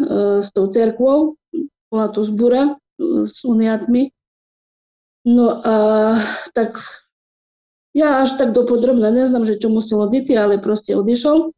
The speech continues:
No a potom prišiel otec Bakoš, Ale ten, e, tiež nebol, neznám presne, jak dlho, ale tiež nebol dlho. No a potom sa zase vernul otec Gerka.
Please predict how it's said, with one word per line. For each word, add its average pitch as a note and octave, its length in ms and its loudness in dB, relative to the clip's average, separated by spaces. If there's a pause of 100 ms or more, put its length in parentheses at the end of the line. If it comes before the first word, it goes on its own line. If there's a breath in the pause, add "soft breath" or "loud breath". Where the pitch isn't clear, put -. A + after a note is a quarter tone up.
(760)
No A#3 140 2
a G3+ 120 2
potom D4+ 380 2
prišiel C4 400 0
otec G#3+ 400 -2
Bakoš, G#3 720 0 (840)
Ale A3+ 340 0
ten, D4 280 2
e, C#4 340 0
tiež C4 280 2
nebol, G3+ 300 0 (280)
neznám D4 420 2
presne, C4 320 2
jak G#3 120 -2
dlho, C4+ 360 2
ale G#3+ 200 -2
tiež B3 220 0
nebol G3+ 300 0
dlho. C#4 480 2 (680)
No D4 120 0
a C#4 140 2 (840)
potom C#4+ 240 -2
sa B3+ 160 0
zase B3+ 240 2
vernul A3+ 320 2
otec G#3 240 0
Gerka. G3 460 -2